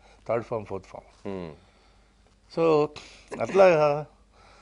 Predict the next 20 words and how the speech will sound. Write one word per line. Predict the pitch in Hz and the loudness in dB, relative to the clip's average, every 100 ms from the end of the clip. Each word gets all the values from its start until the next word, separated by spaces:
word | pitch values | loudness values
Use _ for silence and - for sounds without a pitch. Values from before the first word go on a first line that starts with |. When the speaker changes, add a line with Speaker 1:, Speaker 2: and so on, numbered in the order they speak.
| _ - | _ -10
Speaker 1:
ఒక | 127 151 | -6 0
అస్తమానం | 175 160 185 190 202 202 190 165 156 | 0 0 4 6 6 4 0 -4 -8
ఇరిటేట్ | 139 151 165 135 | -8 -4 -2 -2
చేస్తుండేవాడు. | - 98 80 - - | -6 -14 -18 -16 -10
Speaker 2:
ఉమ్. | 110 85 73 _ _ - 95 | -8 -8 -14 _ _ -16 -6
ఒకతను. | 107 98 80 _ - | -4 -6 -14 _ -18
Speaker 1:
ఉమ్. | 113 110 98 | -14 -12 -10
Speaker 2:
ఉమ్. | 101 85 69 _ _ _ _ _ _ _ _ _ _ _ _ _ - | -10 -12 -16 _ _ _ _ _ _ _ _ _ _ _ _ _ -16
Speaker 1:
ఇరిటేట్ | 147 175 - | -10 -6 0
చేస్తుంటే | 165 - 147 156 | 0 0 -8 -6
చెప్పాను, | 127 113 139 107 | -6 -4 -6 -6
"వద్దు | 117 143 | -6 -4
రా | 135 143 | -2 -4
రే, | 135 139 | -4 -8
నన్ను | 110 107 | -10 -10
ఇరిటేట్ | 104 101 139 117 | -12 -12 -12 -10
చేయొద్దు | 113 110 | -10 -10
బాబు | 101 101 | -14 -14
నువ్వు." | 104 131 143 101 | -16 -18 -16 -12
Speaker 2:
ఉమ్. | 95 87 | -10 -12